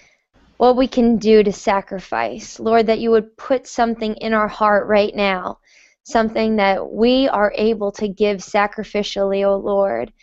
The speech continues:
that you would speak a number, that you would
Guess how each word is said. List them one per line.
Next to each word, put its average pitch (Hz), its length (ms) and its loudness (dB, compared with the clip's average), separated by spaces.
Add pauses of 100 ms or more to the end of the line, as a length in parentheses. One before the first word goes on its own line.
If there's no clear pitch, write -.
(260)
that 220 80 2
you 214 140 4
would 208 180 0
speak 233 320 -2
a - 100 -2
number, 208 680 0
that 202 200 -2
you 208 80 -2
would 190 260 -2